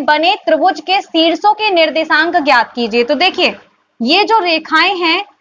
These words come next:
ये दोनों रेखाएं और एक्स अक्ष ये है, इस एक्स अक्ष और इन रेखाओं के साथ जो त्रिभुज बना हुआ है,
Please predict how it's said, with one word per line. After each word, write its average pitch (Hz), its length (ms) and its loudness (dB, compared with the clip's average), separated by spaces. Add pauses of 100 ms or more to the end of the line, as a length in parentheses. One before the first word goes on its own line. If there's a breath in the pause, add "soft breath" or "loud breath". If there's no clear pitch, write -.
(200)
ये 285 180 0
दोनों 339 300 2
रेखाएं 381 420 -4 (340)
और 359 140 4
एक्स 381 460 0
अक्ष 427 240 -2
ये 277 240 0
है, 233 140 0 (380)
इस 440 220 2
एक्स 339 360 0
अक्ष 415 240 -2
और 381 340 0
इन 370 160 -2
रेखाओं 302 460 2
के 415 140 -4
साथ 359 260 2
जो 339 200 -4
त्रिभुज 381 400 0
बना 320 260 2
हुआ 302 300 2
है, 294 240 -2